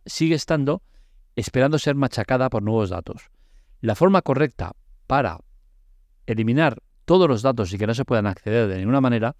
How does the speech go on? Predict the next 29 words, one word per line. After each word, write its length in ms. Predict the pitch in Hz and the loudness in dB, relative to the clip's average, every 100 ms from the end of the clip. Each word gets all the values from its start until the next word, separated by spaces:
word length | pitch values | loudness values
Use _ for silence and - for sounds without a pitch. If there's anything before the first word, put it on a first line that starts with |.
| _ _ _ | _ _ _
sería 480 | - 123 131 151 - _ _ _ _ _ _ _ _ _ _ - - - - - _ _ _ _ - | -6 -2 2 0 -2 _ _ _ _ _ _ _ _ _ _ -20 -20 -20 -20 -20 _ _ _ _ -2
encima 480 | 127 - 165 165 | -2 2 2 2
escribiendo 640 | 170 - 120 117 123 131 - | 0 0 0 2 2 0 0
más 300 | 120 107 85 | -2 -2 -2
datos. 420 | 92 - - - _ _ _ _ _ - | -6 -8 -14 -18 _ _ _ _ _ -2
Esto 460 | 175 - 190 196 _ _ - | -2 2 0 0 _ _ -8
no 180 | 135 135 | -2 0
se 120 | 139 | -2
suele 220 | 113 107 | -2 0
hacer 340 | 95 170 160 185 _ _ _ | 0 2 0 -2 _ _ _
y 140 | - 117 | -2 0
entiendo 300 | 101 117 127 | 0 0 2
que 80 | |
no 60 | 104 | 0
se 140 | - | 0
haga, 280 | 120 131 165 _ _ _ | 0 0 -4 _ _ _
pero 140 | - 117 | -4 -2
al 60 | |
final 240 | - 127 180 | 0 0 0
puede 300 | - 143 139 | 2 0 2
ser 160 | 147 | -2
un 80 | 147 | -2
problema 360 | 127 113 123 143 | 0 0 0 -2
si 180 | - 110 | -2 -2
el 120 | 98 | -2
teléfono 480 | 101 135 120 123 - | -2 0 0 -2 -2
cae 280 | - 113 - _ - | -2 -2 -2 _ -4
en 220 | 107 98 | -2 2
manos 520 | 107 117 120 131 - | 2 2 0 -4 -10